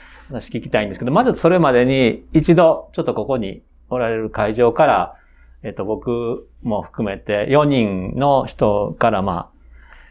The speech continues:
話を聞いたんですけど、それに対しての、なんかぎ-、疑問とか質問みたいなところがまずあれば、聞いていこうかなと思うんですけど、ちょっと僕、見えないので、声を出して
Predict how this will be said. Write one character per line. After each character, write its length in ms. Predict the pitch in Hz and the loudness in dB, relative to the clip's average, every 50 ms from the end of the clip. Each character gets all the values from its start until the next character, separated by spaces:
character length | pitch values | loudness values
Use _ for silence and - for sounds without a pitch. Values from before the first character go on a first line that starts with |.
| _ - | _ -12
話 340 | - - 98 82 - - 107 | -8 -8 -8 -8 -8 -8 -8
を 240 | 90 78 - - - - | -8 -8 -10 -14 -18 -10
聞 140 | - 113 101 | -8 -8 -6
い 40 | 85 | -6
た 120 | 90 85 | -6 -8
ん 40 | 92 | -8
で 80 | - | -12
す 80 | - - | -10 -8
け 60 | - | -6
ど、 80 | 110 110 | -6 0
そ 100 | - 160 | 0 2
れ 100 | 165 160 | 2 4
に 60 | 160 | 4
対 200 | 196 190 165 143 | 4 4 4 2
し 80 | - - | 0 -4
て 120 | 135 120 | -4 -2
の、 400 | 131 160 151 120 101 90 - - - - - - | 0 2 2 2 2 0 -4 -10 -20 -20 -8 -4
な 120 | 131 127 | -4 0
ん 20 | |
か 140 | 120 113 107 | 2 0 0
ぎ-、 200 | 107 113 117 - _ - _ _ _ - 233 | 0 -4 -8 -10 _ -20 _ _ _ -8 -4
疑 160 | 127 120 120 | -2 0 2
問 260 | 120 127 120 120 120 | 2 2 2 2 0
と 180 | - - - 95 | -2 -2 -4 -2
か 160 | - 101 90 | -2 -2 -4
質 220 | - - - 147 131 | -4 -4 0 2 4
問 260 | 127 123 123 120 120 | 6 6 6 6 4
み 80 | 117 | 4
た 180 | 110 117 98 90 | 2 0 -2 -2
い 40 | 87 | -6
な 120 | 85 82 | -10 -12
と 120 | - 87 87 | -12 -12 -12
こ 160 | - 92 87 | -10 -12 -12
ろ 80 | 85 | -10
が 160 | 87 87 90 92 | -10 -10 -10 -8
ま 160 | 95 98 92 | -10 -10 -10
ず 280 | - 82 80 90 - - _ _ _ _ _ _ _ _ _ _ _ - | -12 -14 -16 -16 -18 -20 _ _ _ _ _ _ _ _ _ _ _ -10
あ 100 | 98 101 | -8 -6
れ 140 | 92 92 85 | -6 -8 -8
ば、 280 | 82 85 80 - - - - _ _ _ _ _ _ _ _ - - - _ _ _ _ _ _ _ _ - _ _ _ _ _ _ _ _ _ | -10 -12 -12 -12 -16 -20 -20 _ _ _ _ _ _ _ _ -20 -20 -20 _ _ _ _ _ _ _ _ -20 _ _ _ _ _ _ _ _ _
聞 120 | - 104 | -8 -6
い 40 | - | -4
て 120 | - 92 | -4 -4
い 40 | 87 | 0
こ 80 | - 98 | 0 0
う 40 | 90 | 0
か 120 | 90 90 | 0 -2
な 120 | 98 95 90 | -2 -2 -2
と 100 | - 98 | -2 -2
思 180 | 90 85 85 | -2 -4 -6
う 20 | 82 | -8
ん 60 | 80 | -10
で 100 | 87 - | -12 -14
す 100 | - - | -14 -14
け 80 | - | -12
ど、 120 | - - - | -12 -10 -12
ち 140 | - - - | -4 -4 -4
ょ 20 | |
っ 40 | 139 | -2
と 160 | - 101 - - - 101 107 | -2 -4 -4 -4 -4 -2 0
僕、 200 | 104 104 - - - - - - - - - - - - - - - | 0 0 0 -2 -6 -16 -20 -20 -20 -20 -20 -20 -20 -20 -20 -8 -2
見 100 | 123 117 | 0 0
え 60 | 110 | 0
な 120 | 101 95 | 0 -2
い 40 | 95 | -2
の 120 | 90 92 98 | -4 -2 0
で、 320 | 120 113 92 - - - _ _ _ _ | 2 2 2 0 -4 -12 _ _ _ _
声 260 | - - 110 107 107 104 | -2 0 2 4 4 2
を 100 | 101 101 | 2 2
出 140 | 95 82 | 0 -2
し 100 | - - | -4 -6
て 340 | - - 98 87 92 - - | -4 -2 0 0 -2 -4 -10